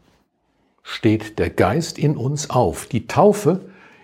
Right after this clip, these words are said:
ist also etwas ständig Wirkendes. Und insofern ist diese Symbolik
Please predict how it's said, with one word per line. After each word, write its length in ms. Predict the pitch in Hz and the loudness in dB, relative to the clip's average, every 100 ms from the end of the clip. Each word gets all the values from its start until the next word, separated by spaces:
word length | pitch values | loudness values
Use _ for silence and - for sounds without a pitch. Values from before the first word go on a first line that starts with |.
| _ | _
ist 240 | 151 - | -6 -4
also 220 | - 143 143 | -2 0 0
etwas 440 | - - 139 - | -2 -2 -2 -2
ständig 680 | - 151 190 226 196 - 127 | 0 4 4 4 0 -4 2
Wirkendes. 920 | 208 247 - 165 120 90 - - - | 2 2 0 0 0 -4 -8 -12 -10
Und 140 | 135 | 0
insofern 440 | 135 131 185 180 156 | 2 4 4 2 -2
ist 180 | 180 - | -4 -2
diese 200 | 147 135 | -2 0
Symbolik 760 | 143 131 117 226 165 - - | 0 2 4 4 4 0 -6